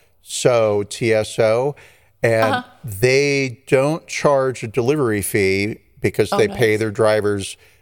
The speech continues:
Speaker 1: a living wage. And so their big
Speaker 2: Oh,
Speaker 1: thing
Speaker 2: good.
Speaker 1: is, like, no tipping. Of course, I mean, you know, you can't tip through the app, um,
Speaker 2: Uh-huh.
Speaker 1: or when you call, but you can, you know.
Speaker 2: You can hand them cash.
Speaker 1: Yeah,
Speaker 2: Yeah.
Speaker 1: exactly. Um,
Speaker 2: Yeah.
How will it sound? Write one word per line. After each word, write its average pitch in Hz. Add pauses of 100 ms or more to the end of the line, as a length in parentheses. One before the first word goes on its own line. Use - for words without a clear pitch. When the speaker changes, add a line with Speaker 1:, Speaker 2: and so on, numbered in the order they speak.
(140)
Speaker 1:
a 107 (100)
living 110
wage. 95
And 95
so 107
their 104
big 110
Speaker 2:
Oh, 202
Speaker 1:
thing 104
Speaker 2:
good. 104
Speaker 1:
is, 95
like, 92
no 196
tipping. 123
Of 135
course, 139
I -
mean, 104 (120)
you 117
know, 85 (360)
you 117
can't 117
tip -
through 117
the 98
app, 131 (440)
um, 101
Speaker 2:
Uh-huh. 104
Speaker 1:
or 110
when 107
you 101
call, 107 (300)
but 110
you 117
can, 104 (540)
you 123
know. 90 (100)
Speaker 2:
You 214
can 214
hand 226
them -
cash. -
Speaker 1:
Yeah, 196
Speaker 2:
Yeah. 104
Speaker 1:
exactly. 87 (360)
Um, 110
Speaker 2:
Yeah. 185